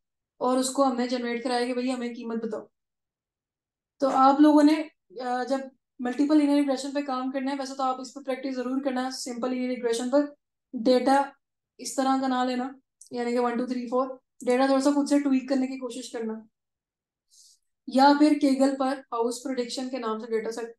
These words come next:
मौजूद है, उसमें काफी सारे variables हैं, तो वो Kegel के data set काफी ज्यादा मशहूर था वो, इसलिए वहां से जाके भी आप लोग ले सकते हो।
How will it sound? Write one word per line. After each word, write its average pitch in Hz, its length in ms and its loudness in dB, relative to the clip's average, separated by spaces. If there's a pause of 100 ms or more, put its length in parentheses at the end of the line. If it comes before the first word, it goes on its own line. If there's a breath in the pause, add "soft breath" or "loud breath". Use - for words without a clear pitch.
मौजूद 226 500 -4
है, 208 280 -8 (280)
उसमें 262 340 -2
काफी 240 280 0
सारे 247 240 2
variables 220 480 -2
हैं, - 80 -14 (540)
तो 269 120 -8
वो 254 160 0
Kegel 254 340 0
के 262 180 -2
data 240 220 -2
set 269 80 -6
काफी 247 240 -4
ज्यादा 247 420 -2 (100)
मशहूर 233 440 -4
था 254 120 -4
वो, 254 200 -4
इसलिए 247 300 -8
वहां 233 200 -4
से 240 160 -8
जाके 233 160 -6
भी 240 80 -4
आप 233 100 -4
लोग 233 200 -6
ले 214 80 0
सकते 208 260 -10
हो। 208 120 -14